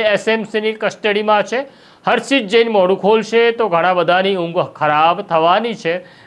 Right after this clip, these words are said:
કયા પોલીસ અધિકારી સાથે સંબંધ હતો અને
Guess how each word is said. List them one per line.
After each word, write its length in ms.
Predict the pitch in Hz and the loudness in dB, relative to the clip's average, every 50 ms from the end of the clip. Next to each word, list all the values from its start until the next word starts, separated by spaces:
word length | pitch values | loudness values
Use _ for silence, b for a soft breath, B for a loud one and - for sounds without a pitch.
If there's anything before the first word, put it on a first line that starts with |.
| B _ | B _
કયા 300 | - 202 214 226 226 233 233 226 | 0 0 2 2 2 0 0 0
પોલીસ 300 | 214 196 196 202 175 175 180 | 0 0 0 0 -2 -4 -4
અધિકારી 500 | 160 190 175 - 180 185 196 202 208 147 180 | -4 -4 -2 0 2 2 2 0 -2 -2 -2
સાથે 220 | 185 175 190 196 | -2 -2 -2 -6
સંબંધ 640 | 175 - - 185 170 160 160 180 196 202 196 156 156 | -6 -4 -2 -4 -4 -2 -2 -2 -2 -2 -2 -6 -6
હતો 240 | 160 - - 185 196 | -6 -6 -4 -4 -2
અને 100 | 196 202 | -2 -4